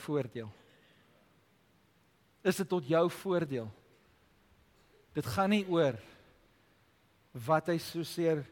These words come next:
dit gaan nie oor hoe jy, wat jou opinie is en wat jou gedagtes is. Dit gaan oor wat sê God op daai oomblik vir jou. Die ander man wat ons na kyk is Elia. Nou, julle ken die storie van Elia.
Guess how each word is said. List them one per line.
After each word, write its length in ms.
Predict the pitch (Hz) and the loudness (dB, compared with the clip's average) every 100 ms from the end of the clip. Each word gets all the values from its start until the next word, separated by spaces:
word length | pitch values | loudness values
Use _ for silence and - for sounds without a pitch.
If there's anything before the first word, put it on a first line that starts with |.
| - _ _ _ _ _ _ _ - | -18 _ _ _ _ _ _ _ -12
dit 80 | - | -2
gaan 160 | 190 | 0
nie 60 | 214 | 4
oor 180 | 196 185 | 4 4
hoe 80 | |
jy, 160 | 175 170 160 | 6 4 4
wat 180 | 156 180 | 2 2
jou 120 | 160 | 0
opinie 380 | 143 202 202 202 | 0 0 2 2
is 100 | 190 | 0
en 80 | 175 | -2
wat 100 | 151 | -2
jou 80 | 156 | -2
gedagtes 480 | 151 139 131 139 - | 0 0 0 -4 -8
is. 100 | 127 | -8
Dit 100 | - | -6
gaan 180 | 165 165 | -6 -4
oor 160 | 143 127 | -6 -2
wat 200 | 135 - | -2 -4
sê 140 | 151 | -8
God 320 | - 151 131 - - - _ 147 | -6 -4 -4 -6 -20 -20 _ -6
op 100 | 127 | -2
daai 160 | 123 | -2
oomblik 300 | 123 127 120 - | -2 -6 -6 -8
vir 60 | 113 110 | -10 -10
jou. 40 | 110 _ _ _ - _ - - - - _ _ _ _ _ _ _ _ _ _ _ - | -14 _ _ _ -20 _ -20 -20 -20 -20 _ _ _ _ _ _ _ _ _ _ _ 4
Die 80 | 208 | 6
ander 240 | 262 285 | 10 10
man 160 | 240 220 | 10 8
wat 140 | 220 | 6
ons 140 | 214 170 | 2 4
na 80 | 185 | 6
kyk 300 | - 220 220 | 8 8 6
is 80 | 214 | 2
Elia. 400 | 208 208 254 165 92 - - - _ _ _ _ _ _ _ | 4 6 8 6 4 -12 -20 -20 _ _ _ _ _ _ _
Nou, 80 | 214 | 6
julle 160 | 262 | 6
ken 240 | 269 294 285 | 8 6 6
die 80 | - | 4
storie 260 | 254 240 | 4 4
van 160 | 196 214 | 4 2
Elia. 360 | 202 202 220 | 4 8 8